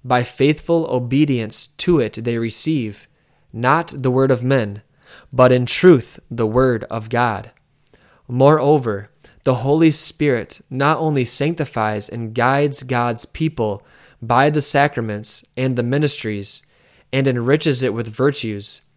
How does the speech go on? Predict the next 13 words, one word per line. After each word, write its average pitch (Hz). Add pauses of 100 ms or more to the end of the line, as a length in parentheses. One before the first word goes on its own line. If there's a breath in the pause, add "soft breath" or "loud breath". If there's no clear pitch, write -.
(480)
he -
also 131
distributes 120
special 151
graces 127
among 131
the 165
faithful 120 (500 soft breath)
to 139
every 143
state 151
of 127
life, 120